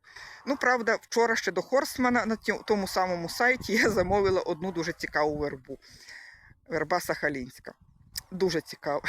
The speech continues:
<laughs> Ну, і дай Боже, щоб сьогодні пропав інтернет, і біль-, і більше я нічого там не шукала. Ну, це все, звичайно, жарт.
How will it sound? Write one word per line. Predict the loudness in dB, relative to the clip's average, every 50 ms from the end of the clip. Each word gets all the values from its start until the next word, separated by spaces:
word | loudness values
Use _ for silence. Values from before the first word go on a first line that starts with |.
| 2 2 2 0
<laughs> | -2 -4 -6 -8 -6
Ну, | -2 0 0 0 0
і | 0 0
дай | 2 4 4 4 4
Боже, | 4 4 4 4 4 4 2 0 -2 -2 -8 -14 -18 -10
щоб | -4 -4 -4 -2
сьогодні | 0 0 2 4 2 2 2 0
пропав | 0 0 -2 0 2 2 2 2
інтернет, | 2 0 0 0 0 0 2 2 2 2 2 -2 -10 -10 -10 -12 -10
і | -10 -6
біль-, | -2 0 2 4 4 4 2 0 -4 -10 -14 _ -10 -8 -8 -8 -8 -6
і | -6 -4
більше | -2 0 0 0 0 -2 -2 -2 -4 -4 -8 -20 -20 -20 -20 -20 _ _ _ _ _ _ _ _ _ _ _ _ _ _ _ _ _ _ _ _ _ _ -4 -2 -2 0 2
я | 4 4 4
нічого | 4 4 4 4 4 4 4 4
там | 2 2 2 4
не | 4 2 2 0 0 0
шукала. | 0 2 2 2 0 0 0 2 2 4 4 2 2
Ну, | 2 2
це | 0 0 0
все, | 0 2 2 0
звичайно, | 0 0 0 2 2 2 2 2 0 -2
жарт. | 0 2 2 4 4